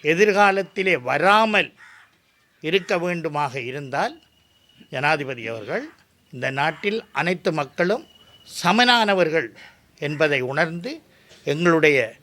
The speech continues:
இனப்பிரச்சினைக்கான நிரந்தர தீர்வை, அஹ், தினை-, நிரந்தர தீர்வை கொடுக்க வேண்டும் என்று தன்னுடைய காலத்திலே இவர்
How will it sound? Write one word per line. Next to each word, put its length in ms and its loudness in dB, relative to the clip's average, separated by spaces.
இனப்பிரச்சினைக்கான 1120 -2
நிரந்தர 680 2
தீர்வை, 440 0
அஹ், 840 4
தினை-, 300 2
நிரந்தர 600 0
தீர்வை 480 0
கொடுக்க 420 2
வேண்டும் 360 0
என்று 400 -8
தன்னுடைய 480 4
காலத்திலே 800 -4
இவர் 300 -2